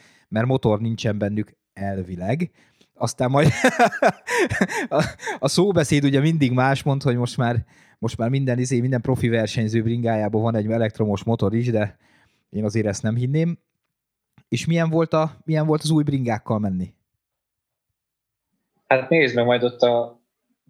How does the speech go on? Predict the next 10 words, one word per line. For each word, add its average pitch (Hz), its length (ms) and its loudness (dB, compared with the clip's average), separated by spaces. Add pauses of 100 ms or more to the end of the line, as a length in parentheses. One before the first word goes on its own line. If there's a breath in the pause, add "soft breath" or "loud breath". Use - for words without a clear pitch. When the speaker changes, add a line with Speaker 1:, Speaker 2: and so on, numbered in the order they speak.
Speaker 2:
tószegi 113 440 0
kimenő 107 380 2
listán, 104 360 0
hogy 107 120 0
érkeznek 110 460 0
a - 80 -16
franciába 113 640 2
ilyen 110 260 0
napi 117 280 2
exéliumok. 113 840 0